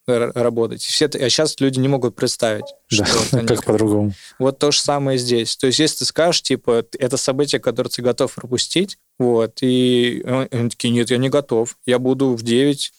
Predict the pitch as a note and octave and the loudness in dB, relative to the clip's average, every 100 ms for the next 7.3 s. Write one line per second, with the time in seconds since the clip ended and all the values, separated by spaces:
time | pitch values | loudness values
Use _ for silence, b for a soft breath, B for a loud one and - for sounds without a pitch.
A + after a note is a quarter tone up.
0 | _ C3+ C3+ D3+ B2+ B2+ A#2 B2 - E3 | _ 2 4 2 2 -2 0 -4 2 2
1 | F3 - B2+ A#2+ - B2 C3+ C#3 A#2+ B2 | 2 2 0 0 -2 0 2 2 2 0
2 | F3 F3+ B2+ C3+ C#3 - D3+ B2 B2+ A#2+ | 0 0 0 2 0 0 0 2 -2 -2
3 | - D3 B2+ A2+ G#2+ A#2 A#2+ A#2 D#3+ G#3 | 0 0 0 -2 -2 -2 0 0 0 -2
4 | _ - B2+ C3+ C3+ C#3+ A#2+ A#2 A#2 C#3+ | _ -4 0 2 2 2 0 -2 0 0
5 | F3 C3 A#2 A2+ A#2+ A2+ C#3 D#3+ B2 A#2 | 0 -2 -2 0 0 0 -2 0 0 0
6 | B2+ A2+ - - A#2+ C3+ A#2+ - A#2+ A#2 | -2 -2 -6 -4 -2 -2 -2 -4 -2 -2
7 | - - E3+ | -2 0 0